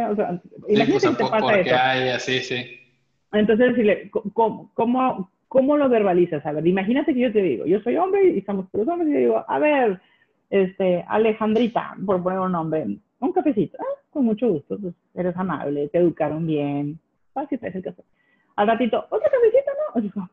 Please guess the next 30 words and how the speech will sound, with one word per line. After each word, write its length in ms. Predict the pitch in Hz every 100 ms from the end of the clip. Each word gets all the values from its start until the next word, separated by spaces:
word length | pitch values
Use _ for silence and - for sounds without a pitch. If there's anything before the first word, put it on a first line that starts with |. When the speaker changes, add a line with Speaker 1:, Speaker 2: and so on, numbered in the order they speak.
| _ _ _ _ _ _ _
Speaker 1:
que 160 | 220 190
ya 100 | 202
no, 80 | 226
ya 120 | 233
no 80 | 349
te 60 |
gustó, 360 | 196 143 302 381
¿verdad? 220 | 247 214
O 40 | 269
sea, 100 | 175
pues, 220 | - 143
Speaker 2:
Ah, 40 | -
Speaker 1:
como 140 | 151 135
que 40 |
Speaker 2:
exacto, 300 | 151 120 330 330
Speaker 1:
también, 60 |
pues, 140 | 208 202
a 60 |
ver. 240 | 190 117 127
Speaker 2:
sí. 60 | - - _ _ _ -
Speaker 1:
Entonces, 380 | 208 226 220 226
¿cómo 240 | - 277 302
lo 80 | 269
dices? 340 | 196 185 - _ _ _ _ _ -
Y 140 | 214 220
hago 260 | 226 349
esa 140 | 415 415
pregunta 560 | 359 285 330 440 370 -
como 240 | 226 180
coach, 320 | 196 359 349